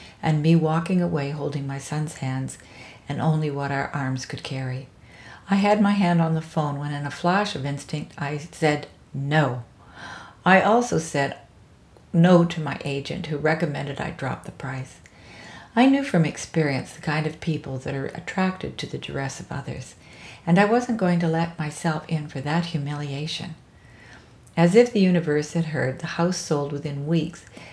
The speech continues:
at nearly the asking price, and for the highest price ever recorded in our neighborhood. But I wasn't out of the woods yet.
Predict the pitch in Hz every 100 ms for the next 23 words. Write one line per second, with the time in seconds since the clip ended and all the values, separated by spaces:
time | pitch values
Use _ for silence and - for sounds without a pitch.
0 | - - - 196 220 214 170 160 160 160
1 | 165 165 147 - - 135 - - - -
2 | - - - - 170 180 180 185 - 269
3 | 185 - 143 123 - - 165 165 170 185
4 | 190 160 131 139 143 - - - - 156
5 | 165 170 208 240 156 139 - - - -
6 | - - - - - - - - - -
7 | - - - - - - - - - -
8 | - 147 143 147 135 101 - 151 151 147
9 | 151 170 165 175 170 180 175 - 202 208
10 | 151 -